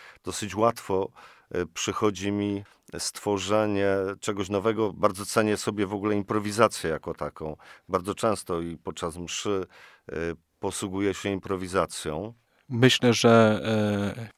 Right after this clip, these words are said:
Speaker 2: to, co pan robi, jest piękną rzeczą i, i na pewno jest takim korzystaniem z tych bożych talentów złożonych w pana ręce, i życzę dalszej otwartości na te dary,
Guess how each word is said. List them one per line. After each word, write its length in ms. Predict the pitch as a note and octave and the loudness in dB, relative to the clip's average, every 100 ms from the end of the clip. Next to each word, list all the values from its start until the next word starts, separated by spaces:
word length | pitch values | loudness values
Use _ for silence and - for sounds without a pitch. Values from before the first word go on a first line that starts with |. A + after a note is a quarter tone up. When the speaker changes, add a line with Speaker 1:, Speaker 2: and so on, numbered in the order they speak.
| _ | _
Speaker 2:
to, 140 | - | 2
co 140 | B2 A#2 | 2 2
pan 140 | A#2+ | 4
robi, 220 | A#2 B2 | 4 4
jest 380 | A2+ G#2 - - | 4 4 2 -2
piękną 420 | - B2+ A#2 B2 | 0 0 2 0
rzeczą 460 | A2+ A2 - A2+ B2 B2+ - - - - | 4 2 2 0 0 -6 -16 -20 -14 -2
i, 380 | A2 G#2+ G#2+ - | 2 4 2 0
i 120 | A2+ | 2
na 120 | G#2+ | 2
pewno 320 | - A2 A2+ | 4 2 4
jest 200 | A2+ G2+ | 4 2
takim 300 | - G#2 A2 | -2 -4 -4
korzystaniem 640 | G#2 A2 G#2+ - A2+ A2 G#2 | -2 0 0 4 6 6 2
z 80 | |
tych 160 | - G#2 | -2 -2
bożych 320 | G#2 G#2+ G#2 | 2 4 2
talentów 840 | - G#2+ A#2 A2 G#2+ - - - - | 4 6 6 4 -2 -2 -16 -14 -10
złożonych 680 | G2 G#2+ G#2 A2 A#2 G#2+ | -4 2 4 6 4 2
w 80 | - | -2
pana 260 | - G#2 G#2 | -2 2 4
ręce, 480 | G#2+ G2+ - A2+ C3 - - _ _ | 4 2 2 2 0 -6 -20 _ _
i 100 | - | -4
życzę 500 | A2+ A2 - A#2 A#2+ B2 | 0 0 2 2 2 0
dalszej 400 | D3 D#3 C3 A2 | 0 0 2 0
otwartości 600 | G2+ A2 G2+ A2 - - | 2 0 2 0 0 -2
na 80 | G#2 | -2
te 160 | G#2 | 0
dary, 380 | G#2 G#2+ G#2+ B2 | 4 4 6 2